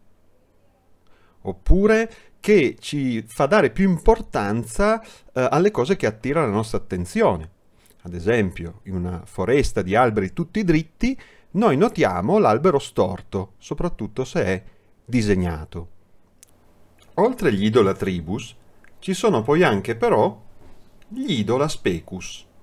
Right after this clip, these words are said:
Questi sono i pregiudizi della caverna. E naturalmente il riferimento è il mito della caverna di Platone.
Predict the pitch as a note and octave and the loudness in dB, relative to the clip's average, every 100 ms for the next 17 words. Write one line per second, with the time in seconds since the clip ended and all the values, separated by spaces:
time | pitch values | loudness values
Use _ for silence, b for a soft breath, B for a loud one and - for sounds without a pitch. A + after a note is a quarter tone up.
0 | - - - - - - _ - _ _ | -20 -20 -20 -20 -20 -20 _ -20 _ _
1 | _ _ _ _ _ G#3+ B2+ - G#2+ D#3 | _ _ _ _ _ 4 4 2 -2 0
2 | A#2 G#2+ B2 D#3 C#3+ E3+ E3 A#3 A#3 - | 2 2 2 0 2 0 0 -2 -4 -8
3 | A3+ E3+ A#2+ C3+ D3 B2 G#2 F#2 E2 E2 | -4 2 2 2 0 0 0 -2 -4 -8
4 | F#2 F2+ F2 _ _ _ _ _ F#2+ E2+ | -8 -8 -10 _ _ _ _ _ -10 -4
5 | A#2+ C3+ G#2+ G2+ F2+ F2 A#2+ G#2 G2+ G2 | -2 0 0 0 -4 -4 -2 -2 -2 -2
6 | F2+ G2 B2 A2+ G2 F#2 F#2+ B2 F2+ F#2 | -2 0 0 -2 -2 -2 -4 -4 -4 -4
7 | A2+ F2 D#2 - A2 F2 D#2 | -4 -6 -8 -2 0 0 -4